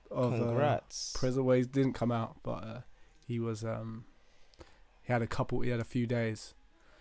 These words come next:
Speaker 1: uh, to come and see us. So he gets that every month now.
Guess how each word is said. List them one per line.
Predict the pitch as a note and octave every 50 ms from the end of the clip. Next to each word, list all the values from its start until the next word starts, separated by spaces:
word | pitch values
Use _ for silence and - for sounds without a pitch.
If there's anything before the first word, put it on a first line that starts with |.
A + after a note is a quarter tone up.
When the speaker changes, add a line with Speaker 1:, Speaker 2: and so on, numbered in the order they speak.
| - - - - - - - _ -
Speaker 1:
uh, | A#2+ A2+ A2 A2 G#2+ G#2+ G#2 G#2+ A2 A2 A2+ D#3 D3 - _ _ - - _ _ _ _ _ _ _ _ -
to | - B2+
come | - B2 A#2
and | A2+ G#2
see | - - A2+ A2
us. | A2 G2+ - - - - - -
So | - - A#2+
he | A#2
gets | A2+ B2 - -
that | - A#2 A2
every | G#2+ A2+ A#2+ A#2
month | A#2 A#2 A#2 - -
now. | A#2+ A#2+ G#2+